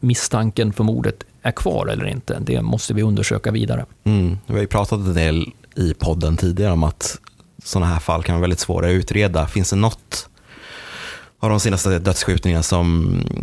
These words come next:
Speaker 2: som polisen har kommit en bit på?
Speaker 1: När det gäller den vi pratar om så, eh,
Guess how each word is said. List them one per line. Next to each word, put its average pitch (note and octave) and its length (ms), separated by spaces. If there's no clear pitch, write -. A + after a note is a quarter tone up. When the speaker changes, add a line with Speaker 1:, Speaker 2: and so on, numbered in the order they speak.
Speaker 2:
som A2 220
polisen G2+ 320
har F2+ 60
kommit F#2 380
en F2 140
bit B2+ 340
på? - 240
Speaker 1:
När D3 120
det D#3+ 80
gäller E3 180
den D#3+ 120
vi E3 60
pratar F3 380
om A3+ 180
så, D#3+ 540
eh, A#2+ 60